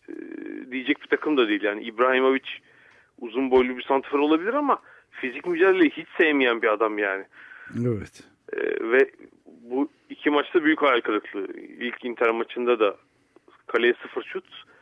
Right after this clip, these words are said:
Speaker 1: Burada da yani o savunmanın içinde tamamen kayboldu. Onun uzun boyuna bakıp aldamamak lazım. O tamamen şey işte, işte ayağına top, hani çalım atıp böyle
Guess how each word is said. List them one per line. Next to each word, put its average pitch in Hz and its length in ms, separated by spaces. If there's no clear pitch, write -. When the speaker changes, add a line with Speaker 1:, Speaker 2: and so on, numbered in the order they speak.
Speaker 1:
Burada 117 340
da 143 60
yani 113 200
o 117 120
savunmanın 127 380
içinde 185 160
tamamen 139 400
kayboldu. 101 440
Onun 113 220
uzun 131 320
boyuna 127 280
bakıp - 340
aldamamak 127 640
lazım. 95 300
O 110 180
tamamen 139 380
şey 151 180
işte, - 160
işte - 140
ayağına 131 440
top, 196 260
hani 123 220
çalım 143 340
atıp - 220
böyle 127 140